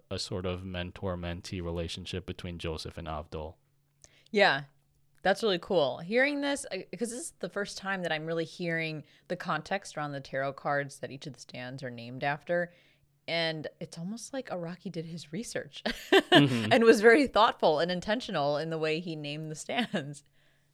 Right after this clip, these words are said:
Speaker 1: Yeah, I'm, I'm curious to know why he felt so compelled to include, um, references to tarot cards, or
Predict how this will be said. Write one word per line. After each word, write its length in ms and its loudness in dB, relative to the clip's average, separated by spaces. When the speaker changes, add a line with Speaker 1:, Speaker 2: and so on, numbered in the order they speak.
Speaker 1:
Yeah, 300 8
I'm, 280 4
I'm 220 0
curious 320 6
to 100 2
know 220 4
why 320 4
he 100 -2
felt 300 -2
so 240 -2
compelled 580 -6
to 240 -8
include, 760 -10
um, 600 -8
references 640 -6
to 140 -10
tarot 440 -4
cards, 640 -8
or 380 -2